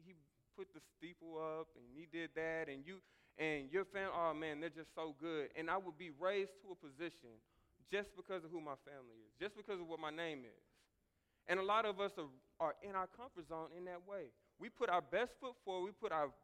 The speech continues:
best religious res-, resume. We have, we're, we're sounding good before men,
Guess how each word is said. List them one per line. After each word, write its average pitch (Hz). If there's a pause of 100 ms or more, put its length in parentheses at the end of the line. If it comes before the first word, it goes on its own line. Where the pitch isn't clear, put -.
(140)
best 220
religious 226
res-, 185 (100)
resume. 143 (280)
We 190
have, 175 (360)
we're, 160 (100)
we're 160 (160)
sounding 220
good 196 (800)
before 208
men, 175